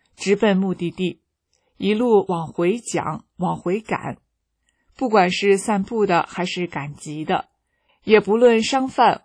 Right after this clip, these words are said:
或是到田地里干农活的，碰到了都是有缘人，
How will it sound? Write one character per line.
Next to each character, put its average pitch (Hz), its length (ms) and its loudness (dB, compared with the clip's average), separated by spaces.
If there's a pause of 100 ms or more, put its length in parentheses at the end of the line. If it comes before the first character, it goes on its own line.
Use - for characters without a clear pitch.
或 233 240 2
是 214 160 -6
到 208 260 4
田 196 300 -2
地 233 120 -4
里 175 200 -2
干 185 240 -2
农 175 160 -4
活 165 320 -4
的， 185 240 -2 (520)
碰 262 280 0
到 240 160 4
了 196 200 4
都 240 200 -4
是 214 140 -6
有 165 180 -4
缘 156 260 -8
人， 165 320 -4